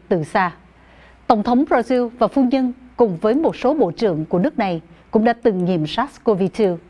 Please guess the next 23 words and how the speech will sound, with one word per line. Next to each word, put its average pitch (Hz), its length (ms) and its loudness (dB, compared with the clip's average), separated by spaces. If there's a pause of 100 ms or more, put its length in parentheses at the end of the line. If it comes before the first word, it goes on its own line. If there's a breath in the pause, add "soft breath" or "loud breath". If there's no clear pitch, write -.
(640 soft breath)
Brazil 226 400 0 (140)
hiện 185 180 0
là 190 100 2
nước 202 240 0
đứng 233 160 0
thứ 294 180 0
hai 208 280 -2 (100)
có 233 100 0
số 302 140 -2
người 247 240 2
nhiễm 170 260 0 (200)
và 185 180 0
tử 165 240 -4
vong 175 320 -2
do 165 140 0
covid 190 300 -4
nineteen 190 580 -2 (120)
nhiều 196 220 0
nhất 156 320 -2
trên 180 180 -2
thế 190 80 -2
giới 190 380 0
sau 180 320 -4